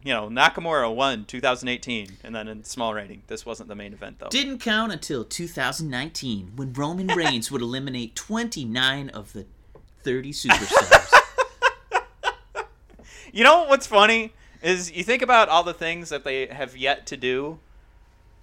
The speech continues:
Speaker 1: That still might happen one day in the W W E.
Speaker 2: <laughs> Just for Roman?
Speaker 1: Maybe. Somebody's gonna eliminate twenty-nine guys in that Royal Rumble.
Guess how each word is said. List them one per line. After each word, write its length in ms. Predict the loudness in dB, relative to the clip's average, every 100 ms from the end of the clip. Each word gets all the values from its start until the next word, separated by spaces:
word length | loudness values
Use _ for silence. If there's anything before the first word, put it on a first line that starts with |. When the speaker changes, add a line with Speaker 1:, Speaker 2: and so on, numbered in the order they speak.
| -2
Speaker 1:
That 260 | 4 4 2
still 560 | -2 4 4 4 0 -6
might 400 | -2 0 0 0
happen 640 | 2 2 0 -8 -8 -12
one 280 | -4 -2 0
day 220 | 2 2
in 60 | 0
the 80 | -2
W 240 | -4 -4
W 300 | -2 0 0
E. 200 | -2 -14 -20 -20 -20 -20
Speaker 2:
<laughs> 520 | -20 -20 -20 -20 -18 -4
Just 240 | -2 -2
for 120 | 0
Roman? 380 | 4 4 2 -6 -10 -20 -20 -20 -20 _ -20 -20 -20 0
Speaker 1:
Maybe. 560 | 2 2 2 0 -2 -10 -20 -20 -20 -12
Somebody's 460 | 0 0 0 -4 -2
gonna 180 | 0 2
eliminate 720 | 2 0 2 2 0 -4 -6
twenty-nine 500 | 0 0 2 0 2
guys 340 | 4 4 0
in 60 | -2
that 160 | -2 0
Royal 240 | 0 0
Rumble. 420 | 0 -2 -4 -6